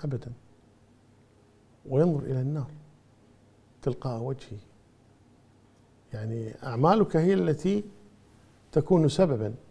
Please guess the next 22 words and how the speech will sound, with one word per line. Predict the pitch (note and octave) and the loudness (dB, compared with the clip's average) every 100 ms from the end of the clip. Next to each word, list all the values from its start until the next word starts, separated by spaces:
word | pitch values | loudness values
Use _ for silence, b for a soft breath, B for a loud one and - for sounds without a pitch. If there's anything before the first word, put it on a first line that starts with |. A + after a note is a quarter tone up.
| - _ _ _ _ _ _ _ | -20 _ _ _ _ _ _ _
في | E3+ | 0
دخول | D3 - C#3+ | 2 4 4
الجنة | B2 E3 F#3 | 4 2 0
أو | C3 | 0
دخول | C#3 B2+ D#3 | -2 -2 -2
النار، | D3+ A2 - - | -2 -4 -8 0
ولا | C#3 D3+ | 6 6
يلوم-، | C#3 C#3 D3 - | 6 2 0 -2
ولا | C#3 C#3 E3 D#3 D#3+ | 2 2 4 4 6
يلومن | C3+ B2+ C3 C3 D3 D3+ | 6 6 4 2 2 2
أحد | B2+ C#3 F3 F3 | 0 -2 -2 0
إلا | F#3+ D#3+ D3 E3+ A#3 - - _ _ _ _ - | 0 0 0 0 -2 -8 -20 _ _ _ _ -6
نفسه. | F#3+ - G#2 - - _ _ _ _ _ - b b b b b b | -6 -6 -12 -14 -20 _ _ _ _ _ -20 b b b b b b
وذكر | D3+ A3 A3+ G3+ | 10 10 10 8
النبي | E3+ E3 G3 D#3+ | 8 6 6 4
صلى | - D#3 D3 | 4 4 4
الله | E3 D3 | 6 6
عليه | C3+ | 6
وسلم | C3 F#3 F#3 | 4 4 4
من | D#3 | 6
المنجيات | D3 C#3+ C#3 C3 C#3+ G#3 - - - _ _ _ _ _ _ _ _ - _ _ _ _ - | 6 4 2 6 6 6 0 -16 -20 _ _ _ _ _ _ _ _ -20 _ _ _ _ -6
الصدقة، | C3+ - F#3+ - - | -2 2 2 2 -8